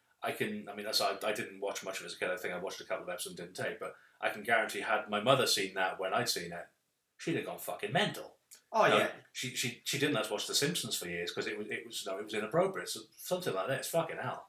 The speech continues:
Speaker 2: Yeah.
Speaker 1: Now, this would have killed her.
Speaker 2: Yeah, exactly. But, but I think that, you know, if it's just playing away in the background.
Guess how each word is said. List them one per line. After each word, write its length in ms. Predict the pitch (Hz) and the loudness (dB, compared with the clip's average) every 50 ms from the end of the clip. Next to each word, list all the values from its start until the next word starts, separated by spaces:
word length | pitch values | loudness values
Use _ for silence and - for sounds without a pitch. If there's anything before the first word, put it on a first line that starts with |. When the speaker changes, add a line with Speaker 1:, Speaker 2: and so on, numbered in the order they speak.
| _ - | _ -6
Speaker 2:
Yeah. 140 | 131 131 131 135 135 - - _ _ - | -4 -4 -4 -4 -6 -10 -16 _ _ -6
Speaker 1:
Now, 60 | - 98 | -2 0
this 160 | 139 135 - | 2 2 2
would 80 | 107 - | 0 -2
have 80 | - - | -2 0
killed 260 | 170 196 196 147 - | 2 4 4 4 2
her. 160 | - - - - _ _ | 0 -4 -6 -10 _ _
Speaker 2:
Yeah, 220 | - 160 170 160 - - | 2 4 4 4 2 0
exactly. 300 | 123 - - - 127 120 | -2 0 0 2 2 0
But, 280 | - 143 120 - - - _ - | 0 0 0 0 -2 -8 _ 0
but 160 | 151 - - | 0 2 2
I 20 | |
think 360 | - - 143 135 123 113 - | 0 -2 -2 -2 -2 -4 -4
that, 200 | 143 131 117 - | -2 -2 -2 -2
you 100 | - 135 | -4 -4
know, 140 | 107 104 110 117 | -4 -2 -4 -6
if 140 | 120 - | -6 -6
it's 160 | 107 101 - - | -6 -4 -4 -4
just 260 | - 151 - - - | -4 -4 -6 -6 -2
playing 280 | 143 143 135 123 113 | 0 2 2 2 2
away 280 | 107 107 135 139 - - | 0 0 0 0 0 0
in 60 | - 101 | -2 -4
the 60 | - | -2
background. 600 | - 123 - - - - - - - - - - | 0 0 0 0 -4 -6 -6 -6 -6 -8 -12 -18